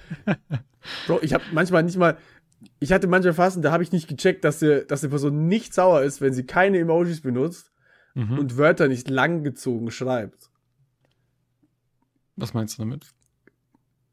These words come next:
Speaker 2: Ja, das ist jetzt ein bisschen cringe, aber so, wenn du so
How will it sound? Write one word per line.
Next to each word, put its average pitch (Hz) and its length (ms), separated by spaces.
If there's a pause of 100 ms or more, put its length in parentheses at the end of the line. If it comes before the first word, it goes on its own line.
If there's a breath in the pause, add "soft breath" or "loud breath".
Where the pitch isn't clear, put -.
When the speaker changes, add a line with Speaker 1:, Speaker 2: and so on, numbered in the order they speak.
Speaker 2:
Ja, 143 240
das 151 200
ist 156 100
jetzt 147 160
ein 151 40
bisschen 165 220
cringe, 175 260
aber 135 180
so, 135 180 (280 loud breath)
wenn 143 140
du 143 60
so 139 200